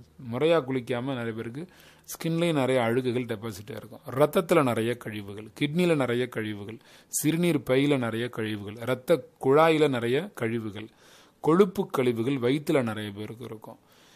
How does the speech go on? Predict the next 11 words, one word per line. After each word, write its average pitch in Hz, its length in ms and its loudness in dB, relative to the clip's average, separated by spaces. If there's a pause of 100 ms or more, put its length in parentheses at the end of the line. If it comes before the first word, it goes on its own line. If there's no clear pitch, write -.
இப்படி 147 200 -8
நிறைய 147 800 2
நம்ம 120 200 -6
உணவு 165 460 4
தவறுகள், 143 480 4
உறக்க 165 500 4
தவறுகள், 131 460 0
உழைப்பு 190 640 6
தவறுகள் 127 460 -2
இதெல்லாம் 143 380 0
செய்து 120 600 -8